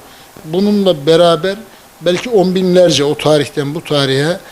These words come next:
esnaf ve sanatkarımız protesto olmadı. Bunun sadece Tokat esnafına değil, bizden örnek alınarak Türkiye'deki başka kooperatiflerde uyguladılar. Dolayısıyla Türk esnaf ve sanatkarına kooperatifimizin mütevazi bir katkısı diyelim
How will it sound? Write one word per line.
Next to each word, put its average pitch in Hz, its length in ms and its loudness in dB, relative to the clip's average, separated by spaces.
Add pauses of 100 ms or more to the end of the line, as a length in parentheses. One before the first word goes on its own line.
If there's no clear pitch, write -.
(160)
esnaf - 400 -2
ve 139 60 -6
sanatkarımız 151 840 -6
protesto 160 540 -4
olmadı. 196 540 0 (360)
Bunun 220 220 0
sadece 196 460 0
Tokat 175 340 -6
esnafına 156 640 0
değil, 208 220 0 (360)
bizden 160 800 0
örnek 170 380 -2
alınarak 156 480 -6
Türkiye'deki 160 560 -6
başka 160 260 0
kooperatiflerde 131 840 -8
uyguladılar. 139 640 -6 (340)
Dolayısıyla 208 440 2
Türk 220 320 -6
esnaf 151 400 -6
ve 135 40 -8
sanatkarına 165 760 -4
kooperatifimizin 156 920 -4 (400)
mütevazi 165 920 2
bir 180 80 -6
katkısı - 560 -4
diyelim 131 320 -4